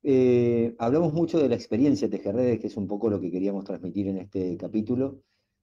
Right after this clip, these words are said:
esto de, de cómo vivimos, de qué estamos haciendo, cómo las tecnologías sociales y cómo la metodología ayuda a transitar este espacio caórdico que, que nos atraviesa todos los días.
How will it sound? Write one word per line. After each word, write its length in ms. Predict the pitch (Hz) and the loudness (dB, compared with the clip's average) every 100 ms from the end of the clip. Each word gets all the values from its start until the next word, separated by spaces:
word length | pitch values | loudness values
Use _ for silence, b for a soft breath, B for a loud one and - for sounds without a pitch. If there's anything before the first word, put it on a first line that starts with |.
| - | -12
esto 300 | 110 104 98 | -10 -4 -2
de, 300 | 92 90 - | -2 -4 -6
de 140 | 92 | -8
cómo 260 | - 131 120 | -2 0 2
vivimos, 540 | 104 101 117 110 98 | 2 2 2 2 0
de 120 | 98 95 | -2 -4
qué 100 | 117 | -4
estamos 300 | - 107 98 | -4 -4 -4
haciendo, 560 | 92 107 104 98 95 | -4 -2 0 -2 -2
cómo 260 | 110 127 120 | -2 0 0
las 160 | 104 - | -2 -4
tecnologías 640 | 98 98 92 - 113 107 | -4 -4 -6 -4 -2 -2
sociales 560 | 101 95 110 110 104 - | -4 -4 0 0 -2 -4
y 40 | |
cómo 360 | - 110 110 98 | -4 0 0 0
la 100 | 95 | -2
metodología 840 | 95 98 98 95 95 - 131 101 | -4 -4 -4 -4 -6 -6 -6 -6
ayuda 340 | 90 110 110 | -6 -6 -6
a 40 | 98 | -8
transitar 540 | 95 90 90 87 104 | -10 -14 -14 -10 -8
este 540 | 101 - 95 90 85 - _ _ _ | -8 -8 -6 -6 -6 -10 _ _ _
espacio 540 | 95 - 107 - 110 | -14 -6 -6 -4 -6
caórdico 840 | - 98 107 107 98 98 98 90 - | -4 -4 -2 -4 -6 -8 -8 -10 -12
que, 320 | 82 80 80 | -14 -14 -16
que 100 | - | -16
nos 480 | 85 80 78 _ _ _ _ _ | -14 -14 -20 _ _ _ _ _
atraviesa 580 | - 92 98 98 107 107 | -14 -8 -4 0 0 -2
todos 200 | 92 98 | -4 -4
los 100 | 95 | -4
días. 320 | 92 87 - | -6 -6 -8